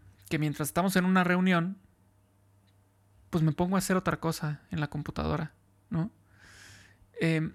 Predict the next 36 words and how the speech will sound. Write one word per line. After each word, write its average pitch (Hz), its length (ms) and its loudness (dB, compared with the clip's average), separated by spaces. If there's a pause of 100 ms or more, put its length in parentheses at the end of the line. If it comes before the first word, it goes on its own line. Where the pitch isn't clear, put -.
(160)
y 170 140 6
entonces 185 400 0
la 170 200 2
pregunta 156 360 0
viene, 160 320 0 (120)
ahora 156 300 0
que - 100 0
regresemos, 165 600 0
¿qué - 180 -6
va - 80 -6
a - 80 -12
pasar? 208 360 -2
Cuando 151 200 0
estén 156 220 0
en 160 80 2
un, 160 180 0
estemos 160 380 2
en 156 80 2
una 160 180 2
junta 165 540 2 (100)
física, 170 540 0 (1300)
vas 151 360 0
a 175 60 2
ver 175 180 2
que 196 140 0
los 156 240 0 (220)
teléfonos 170 500 2
van 170 160 2
a 180 40 2
estar, 170 400 0 (440)
nos 165 260 0
va, 165 120 6
nos 170 320 0
van 170 140 4
a 196 100 0
picar 170 480 0